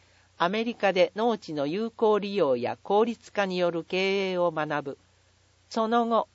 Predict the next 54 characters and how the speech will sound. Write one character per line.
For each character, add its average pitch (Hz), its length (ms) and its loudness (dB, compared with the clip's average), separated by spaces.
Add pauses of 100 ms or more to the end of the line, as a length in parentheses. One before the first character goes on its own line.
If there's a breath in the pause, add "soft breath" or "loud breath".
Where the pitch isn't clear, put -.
(140)
親 240 300 4
元 240 300 0
で 214 100 0
就 220 340 -6
農 196 280 -2
し、 165 340 -10 (360 soft breath)
ハ 208 220 6
ウ 262 80 2
ス - 180 -18
キ 262 140 -4
ュ 262 60 0
ウ 240 40 0
リ 185 140 -4
の 131 140 -4
栽 202 320 0
培 190 260 0
を 175 100 0
中 214 240 -8
心 196 300 -10
と 175 160 -2
し - 160 -12
た 160 160 0
農 202 260 0
業 220 280 -2
経 175 500 2
営 117 60 -2
を 104 180 -4
開 160 240 -6
始。 - 300 -12 (960)
平 254 200 2
成 262 280 0
二 247 180 0
十 147 220 -2
七 175 280 0
年 135 280 -6
に 117 200 -10
ジ 147 140 -2
ェ 214 40 2
イ - 20 2
エ 226 320 2
ー - 80 -4
愛 208 240 0
知 - 240 -8
中 220 320 -6
央 196 320 2
青 226 300 -2
年 208 340 -4
部 143 120 -2
部 147 200 -6
長 196 240 -2
に 185 160 -4
就 190 260 -4
任 175 300 -6
し、 - 320 -8